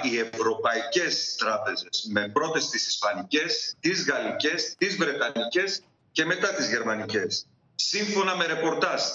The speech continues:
της Spiegel που υπογράφει ο οικονομικός, ε, ο διευθυντής του οικονομικού ρεπορτάζ της Spiegel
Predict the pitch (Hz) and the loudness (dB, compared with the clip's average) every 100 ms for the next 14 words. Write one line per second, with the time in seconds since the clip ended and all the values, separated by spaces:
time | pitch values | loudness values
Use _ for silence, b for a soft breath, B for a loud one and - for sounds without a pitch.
0 | - 139 - 202 202 196 160 135 135 143 | -2 -2 2 2 2 0 0 0 4 4
1 | 147 175 170 - - _ _ _ _ 135 | 4 2 2 -2 -6 _ _ _ _ 2
2 | 135 147 147 147 147 208 202 - - 139 | 4 4 4 4 4 4 4 0 -2 0
3 | 139 131 131 131 147 147 156 156 208 - | 2 4 2 2 2 2 0 0 -2 -2
4 | 180 160 143 135 185 180 - 131 147 147 | 0 2 2 2 2 2 2 0 0 0
5 | - - 131 - 131 - | -2 0 -2 0 -2 -2